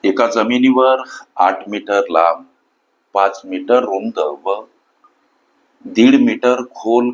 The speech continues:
खड्डा खणून त्या खड्ड्यातील माती पंचवीस मीटर लांब,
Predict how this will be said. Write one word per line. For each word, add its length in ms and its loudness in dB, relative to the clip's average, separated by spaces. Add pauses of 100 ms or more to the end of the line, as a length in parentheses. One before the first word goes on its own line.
खड्डा 440 0 (120)
खणून 400 -8 (1700)
त्या 100 2 (100)
खड्ड्यातील 580 0
माती 520 -4 (1500)
पंचवीस 500 -2
मीटर 340 -2
लांब, 360 0